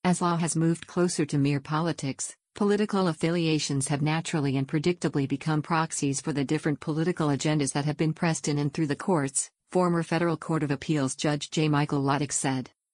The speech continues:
David J. Garrow, professor of history at the University of Cambridge, stated that the court had thus begun to mirror the political branches of government.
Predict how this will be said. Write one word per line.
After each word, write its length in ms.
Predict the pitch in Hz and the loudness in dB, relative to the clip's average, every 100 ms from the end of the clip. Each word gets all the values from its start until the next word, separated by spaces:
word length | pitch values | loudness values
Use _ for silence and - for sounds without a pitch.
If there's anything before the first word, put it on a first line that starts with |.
| _ - | _ 2
David 300 | 180 190 202 | 4 4 0
J. 200 | 190 175 | 0 0
Garrow, 440 | 156 143 127 131 - _ | 0 0 -2 -4 -10 _
professor 500 | - 196 165 151 151 | -4 -2 0 0 0
of 80 | 131 | -2
history 460 | - 180 - 156 135 | 0 -2 0 0 0
at 80 | 131 | 0
the 80 | |
University 680 | 143 175 180 165 165 160 151 | 0 0 2 0 -2 -2 0
of 120 | 147 - | -2 -2
Cambridge, 640 | 156 151 139 123 - - _ - | 0 0 0 -4 -6 -12 _ -8
stated 440 | - - 190 147 | -4 0 2 2
that 160 | 143 - | 0 -2
the 80 | |
court 320 | 156 - 170 156 | -4 -2 -2 0
had 160 | 143 | 0
thus 160 | 143 - | 0 0
begun 320 | 147 160 156 | 0 2 0
to 100 | 151 | 2
mirror 300 | 147 147 151 | 2 2 0
the 100 | 151 | -2
political 540 | - 156 160 165 165 | -4 -2 -2 -2 -4
branches 480 | 151 156 143 139 131 | -2 0 0 0 -2
of 120 | 143 | -4
government. 540 | 139 139 135 123 117 | -2 -2 0 0 -4